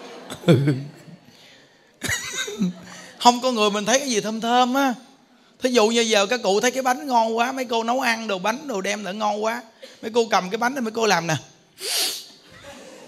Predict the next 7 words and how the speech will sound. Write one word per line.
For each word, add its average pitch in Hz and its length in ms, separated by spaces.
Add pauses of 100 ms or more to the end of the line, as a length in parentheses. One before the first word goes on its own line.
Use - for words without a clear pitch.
(540)
Ăn 185 200
cắp 247 280
hương 202 220
vị. 135 240 (1200)
Kinh 214 140
khủng 190 240
chưa? 240 280